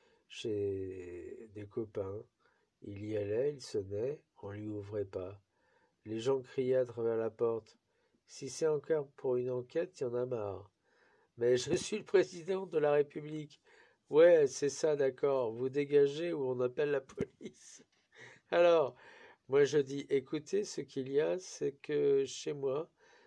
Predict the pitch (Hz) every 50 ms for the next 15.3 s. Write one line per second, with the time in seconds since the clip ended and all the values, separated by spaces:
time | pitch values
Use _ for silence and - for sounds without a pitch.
0 | _ _ - - - - 139 131 - - 170 170 - - - - 151 147 135 139
1 | 131 123 113 104 101 98 95 92 92 95 98 _ _ _ _ _ _ _ _ _
2 | _ _ - 107 104 107 107 123 123 120 120 120 117 113 117 117 113 117 120 120
3 | 117 113 107 104 104 101 95 - - - 104 101 101 101 110 131 160 180 - _
4 | _ _ - 175 104 107 104 107 113 120 127 131 120 117 113 117 131 143 143 139
5 | - - - 139 127 120 113 127 123 120 117 113 120 135 147 143 _ _ _ _
6 | _ _ _ _ _ _ _ - - 151 143 _ - - 160 151 139 - - 147
7 | 139 135 127 127 143 151 160 165 - - 156 143 - - 151 139 - 143 131 127
8 | 123 123 120 113 107 117 127 127 - 143 143 139 131 131 127 120 110 104 95 92
9 | 95 98 _ _ _ _ - - - - - - - - - _ _ _ - -
10 | 123 127 131 123 120 120 117 113 110 107 110 110 113 135 131 127 135 123 208 202
11 | - - - - - - - - 233 220 - - - - - - - - - -
12 | - - - 269 285 277 - - - 247 262 269 277 247 - - - 262 285 285
13 | 277 247 190 160 147 - - - - - - - - - - - _ _ _ _
14 | - - - 165 156 135 151 160 147 147 143 131 127 - 147 131 131 147 143 139
15 | 139 143 143 135 127 127